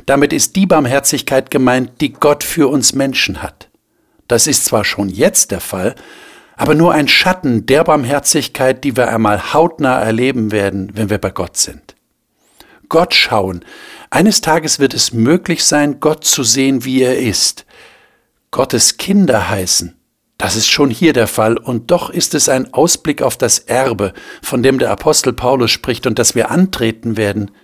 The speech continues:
wenn Jesus wiederkommt. Diese Seligpreisungen sind also nichts anderes als die Beschreibung der Welt Gottes. Nach diesen Werten richtet sich Gott aus. Das ist sein Wesen.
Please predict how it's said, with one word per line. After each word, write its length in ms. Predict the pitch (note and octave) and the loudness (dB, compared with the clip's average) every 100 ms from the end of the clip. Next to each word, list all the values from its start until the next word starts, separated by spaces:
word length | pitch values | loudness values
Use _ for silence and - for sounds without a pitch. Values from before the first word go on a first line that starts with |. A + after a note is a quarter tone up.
| _ | _
wenn 200 | G#2 A#2 | -4 -2
Jesus 400 | F#2 G#2 A2 - | 0 -2 -2 -6
wiederkommt. 680 | G2 F2+ - - - _ - _ _ _ _ _ _ _ _ _ _ - _ _ _ - | -6 -8 -10 -16 -16 _ -20 _ _ _ _ _ _ _ _ _ _ -20 _ _ _ -6
Diese 220 | C#3+ A#2 | -2 0
Seligpreisungen 1080 | - D#3+ F#3+ - - G#2+ A2+ B2 B2+ C3 B2+ - - - - | 0 2 2 -2 -4 -2 0 0 0 -2 -6 -20 -20 -20 -8
sind 240 | - D3 | -2 2
also 220 | C3+ D3+ D3 | 2 2 2
nichts 320 | F#3+ - - | 0 -2 -2
anderes 520 | C3 D#3+ E3+ D#3+ - | 0 2 2 2 0
als 240 | C3 B2+ | 0 -2
die 100 | - | -2
Beschreibung 800 | A#2 A2+ - - G2 A#2+ C#3 C#3 - | -2 0 0 0 0 0 0 -4 -4
der 260 | A2 G2+ F#2 | -2 -2 0
Welt 380 | G#2 G#2+ - - | 0 0 -6 -8
Gottes. 560 | F2 - - - - _ _ _ _ _ _ _ - | -8 -8 -12 -12 -12 _ _ _ _ _ _ _ -4
Nach 280 | A#2 - | -4 -4
diesen 580 | - F#3 G3+ F#3+ G3 D#3 | -4 -2 0 4 4 4
Werten 500 | C#3 C3 - - - _ _ - | 2 2 0 -6 -14 _ _ -4
richtet 400 | A#2+ - A#2 - | -4 -2 -4 -2
sich 240 | - - | -4 -2
Gott 260 | A#2 - - | -2 -2 -8
aus. 340 | E2 - - | -8 -8 -4
Das 220 | D3 D3 | 0 0
ist 240 | - - - | 0 0 2
sein 340 | B2 B2+ A2+ | 2 2 0
Wesen. 400 | A2+ A2+ - - | -2 -2 -4 -8